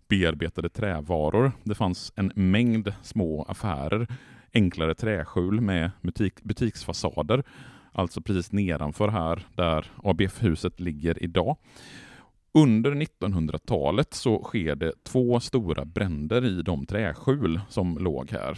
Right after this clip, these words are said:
Nittonhundratrettiofem så förstörs en möbelaffär och träverkstäderna. Och den sjätte augusti nittonhundrafyrtiosju så brinner också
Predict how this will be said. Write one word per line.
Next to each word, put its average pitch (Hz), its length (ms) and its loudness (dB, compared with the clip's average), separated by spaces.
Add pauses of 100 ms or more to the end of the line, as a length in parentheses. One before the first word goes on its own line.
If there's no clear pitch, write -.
(140)
Nittonhundratrettiofem 113 1700 0
så 110 320 2
förstörs 85 640 -2 (160)
en 98 240 4
möbelaffär 87 720 0
och 85 240 -2
träverkstäderna. 78 920 -2 (420)
Och 117 520 6
den 104 220 2
sjätte - 580 0
augusti 113 420 -2
nittonhundrafyrtiosju 95 1300 0 (540)
så 95 320 2
brinner 92 340 0
också - 460 -4